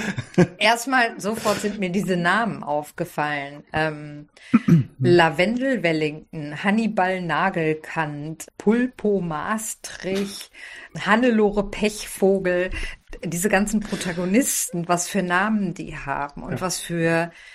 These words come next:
Speaker 1: krasse Sachen die erleben und irgendwelche Kristalle, die sprechen können und Krebse, die sich aufschichten, um mehr
Speaker 2: Mhm.
Speaker 1: Scheren zu haben. Und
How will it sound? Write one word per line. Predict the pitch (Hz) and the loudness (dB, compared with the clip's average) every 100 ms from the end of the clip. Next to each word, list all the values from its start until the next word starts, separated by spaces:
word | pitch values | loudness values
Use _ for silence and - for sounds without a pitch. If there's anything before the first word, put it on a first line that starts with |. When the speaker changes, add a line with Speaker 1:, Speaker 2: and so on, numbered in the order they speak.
| - - | -20 -16
Speaker 1:
krasse | - 180 214 - 196 | -2 2 2 2 -4
Sachen | - 160 175 254 226 | -2 -4 -2 -2 -2
die | - 220 | -4 -8
erleben | 165 160 156 185 240 247 175 156 | -6 -4 -2 0 0 -2 -6 -8
und | 160 165 165 165 - _ - | -8 -8 -8 -12 -20 _ -2
irgendwelche | 180 185 190 180 190 | 0 0 -2 -4 -6
Kristalle, | - - 170 - 180 226 233 | -8 -8 -8 -2 0 0 -2
die | 175 | -4
sprechen | - - 190 214 220 202 | -8 -8 -6 -4 -6 -8
können | 202 180 165 160 160 | -6 -4 -4 -6 -8
und | 165 160 - | -10 -12 -8
Krebse, | - - 202 - - 190 175 | -4 -2 -2 -2 -4 -4 -4
die | 180 | -6
sich | 175 175 - | -6 -8 -4
aufschichten, | - 185 226 - - 190 - - - 185 | 0 2 0 -4 -4 -6 -8 -16 -12 -8
um | 180 180 | -6 -2
mehr | 170 165 | 4 6
Speaker 2:
Mhm. | |
Speaker 1:
Scheren | 120 190 220 254 202 165 | 6 6 4 -2 -4 -4
zu | - 185 | -4 -4
haben. | 175 185 180 175 165 | -2 4 4 2 -6
Und | 185 175 170 | -6 -6 -8